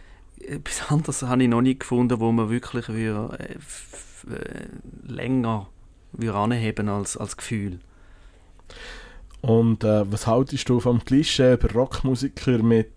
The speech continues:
Speaker 2: ähm, Leben auf einer Holzspur und Drogen und Groupies?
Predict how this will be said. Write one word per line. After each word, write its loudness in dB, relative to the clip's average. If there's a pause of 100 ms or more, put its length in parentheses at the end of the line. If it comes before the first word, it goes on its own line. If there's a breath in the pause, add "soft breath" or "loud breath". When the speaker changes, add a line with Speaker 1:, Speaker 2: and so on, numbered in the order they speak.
Speaker 2:
ähm, 4
Leben 2
auf 0
einer -2
Holzspur 4
und 0
Drogen 2
und 2
Groupies? 0